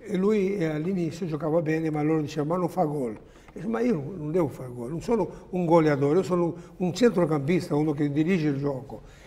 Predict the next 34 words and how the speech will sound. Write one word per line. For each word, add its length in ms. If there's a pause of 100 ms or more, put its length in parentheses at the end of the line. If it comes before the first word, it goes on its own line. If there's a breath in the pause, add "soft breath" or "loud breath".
E 80
la 80
stessa 300
cosa 260
hanno 140
fatto 260
con 180
Felipe 360
Anderson. 460 (440 soft breath)
All'inizio 680
tutti 240
quanti 340
non 120
lo 100
facevano 380
giocare, 540
eccetera, 420
non, 160 (260 loud breath)
non 140
era 140
buono. 320 (140)
Adesso 400
naturalmente 600
se-, 200
bisogna 320
avere 160
un 60
po' 140
di 100
pazienza 520
tante 240
volte, 320 (240 loud breath)
l'ambiente, 680
l'ambientare, 760